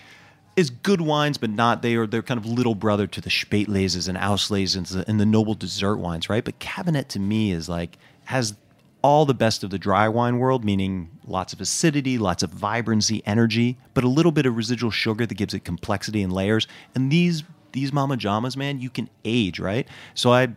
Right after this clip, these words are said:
from one of my producers, J B Becker, released a little bit of seventy-five Cabernet to me. And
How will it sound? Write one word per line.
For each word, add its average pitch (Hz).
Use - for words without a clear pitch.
from 107
one 110
of 110
my 117
producers, 98
J 98
B 92
Becker, 123
released 120
a 107
little 110
bit 107
of 95
seventy-five 104
Cabernet 104
to 131
me. 131
And 139